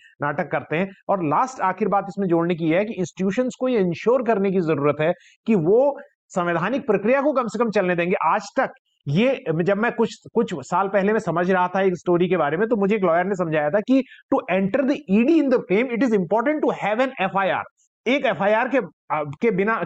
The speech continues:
के बिना ईडी सीन में आ ही नहीं सकती। अब डि-, ये, ये मुझे नहीं पता ये, अ, रूल है या कन्वेंशन है या जो भी है, लेकिन अभी जो, अ, जस्टिस खानविलकर का फैसला है, जिसके बारे में काफी, का-, काफी आर्टिकल लिखे गए हैं,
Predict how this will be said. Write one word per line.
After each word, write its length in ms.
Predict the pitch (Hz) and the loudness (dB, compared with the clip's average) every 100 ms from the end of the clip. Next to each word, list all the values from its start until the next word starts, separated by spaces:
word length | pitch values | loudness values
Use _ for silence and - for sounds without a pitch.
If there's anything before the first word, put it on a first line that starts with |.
| - | 0
के 80 | |
बिना 320 | 214 208 214 165 190 _ 214 | 0 0 -2 -4 -10 _ 0
ईडी 280 | 233 285 294 - _ - | 4 4 2 -4 _ -20
सीन 300 | - 208 247 | -2 2 4
में 100 | 262 | 2
आ 180 | 214 165 | 0 0
ही 180 | 220 262 | 2 2
नहीं 160 | 240 | 2
सकती। 340 | 202 127 - 110 - _ _ - | -2 -6 -10 -18 -18 _ _ -4
अब 240 | 220 - - | -4 -4 -12
डि-, 180 | 127 226 - | -6 -6 -6
ये, 200 | 160 185 170 | -2 -2 0
ये 120 | 208 | 2
मुझे 220 | 196 208 | 2 2
नहीं 100 | 277 | 0
पता 160 | 262 254 | 0 2
ये, 240 | 254 254 | 2 2
अ, 60 | - | 0
रूल 380 | 226 139 185 254 | -2 2 4 4
है 220 | 220 240 | 4 4
या 80 | 226 | 2
कन्वेंशन 580 | 220 160 151 190 220 220 | 2 -2 -2 -2 0 0
है 180 | 214 220 | 2 4
या 120 | 208 | 2
जो 240 | 143 151 | 2 0
भी 180 | 202 233 | 2 2
है, 120 | 160 117 _ _ 147 | 2 -2 _ _ -2
लेकिन 320 | 190 240 269 - | -2 -2 -4 -4
अभी 260 | 139 156 269 | -2 2 2
जो, 200 | 254 269 | 4 4
अ, 220 | 254 160 | 2 0
जस्टिस 400 | 156 160 - 233 | 0 -2 0 -2
खानविलकर 520 | - 165 180 208 202 | -2 -4 0 0 0
का 120 | 214 202 | 0 -2
फैसला 420 | - 156 - 151 | 0 -2 0 0
है, 200 | 175 180 | 0 0
जिसके 280 | 165 - 185 | -2 -2 0
बारे 200 | 165 180 | 0 0
में 100 | 190 | -2
काफी, 240 | 160 185 | -2 0
का-, 260 | - 156 160 | 0 -2 -2
काफी 300 | 151 151 185 | -2 0 0
आर्टिकल 340 | 143 147 160 | 0 -2 0
लिखे 260 | 143 156 196 | 0 0 -2
गए 80 | |
हैं, 160 | 151 165 | -2 -4